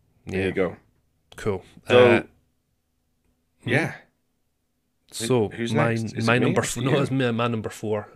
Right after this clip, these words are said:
Speaker 2: Um, okay, my number four is someone that you've already spoken about, and I was surprised he was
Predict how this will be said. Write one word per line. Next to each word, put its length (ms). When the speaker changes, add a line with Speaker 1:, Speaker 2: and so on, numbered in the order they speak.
Speaker 2:
Um, 400
okay, 200
my 120
number 220
four 400
is 260
someone 300
that 120
you've 160
already 260
spoken 340
about, 280
and 480
I 60
was 120
surprised 460
he 60
was 320